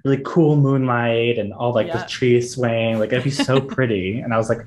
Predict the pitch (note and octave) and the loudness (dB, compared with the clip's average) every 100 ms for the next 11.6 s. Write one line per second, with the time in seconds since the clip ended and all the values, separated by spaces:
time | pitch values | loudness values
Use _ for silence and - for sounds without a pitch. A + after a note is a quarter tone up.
0 | - A#2 - A3+ G#3+ A#2+ A2 G2 F#2 - | -10 -10 -6 -6 -4 -4 -4 -4 -6 -8
1 | - D#3 - C#3+ D#3+ D3+ D#3 G#3+ - - | -10 -10 -8 -4 -2 -2 -6 -8 -12 -14
2 | C#4+ - - - - - A3 E3+ D#3+ - | -14 -16 -16 -16 -14 -12 -10 -8 -10 -10
3 | F#3 C4+ C4 - - G#3+ G#3 G3+ G3+ G#3 | -4 -2 -2 -6 -14 -10 -8 -4 -4 -4
4 | F#3 F#3 F#3+ F#3+ F#3 F#3 F3+ - - - | -10 -14 -10 -10 -10 -10 -12 -14 -20 -20
5 | - - - - G3 G#3+ G#3 G#3+ A#3+ A3+ | -20 -20 -20 -10 -6 -6 -6 -6 -6 -8
6 | G3 G3+ F#3+ A#3 - B3+ A#3 A#3+ - - | -8 -8 -6 -6 -6 -2 0 0 -2 -4
7 | - - E3 F#3 E3 E3 F3 D3+ D3 F3+ | 0 0 2 2 4 2 2 2 4 4
8 | F#3+ F#3+ B2 A2 G2+ G2 A#2+ - - C#4 | 2 0 0 0 0 -4 -8 -10 -6 -2
9 | C#4+ C3+ - - C3+ - A#3 - G#2+ G2 | 0 2 2 2 2 2 0 0 -2 0
10 | - - D4 - - _ A3+ A3 G3+ G3 | -4 -4 -10 -12 -20 _ -20 -20 -16 -8
11 | G#3 A3 A3 G#3 G#3 A#3 | -6 -4 -4 -6 -8 -12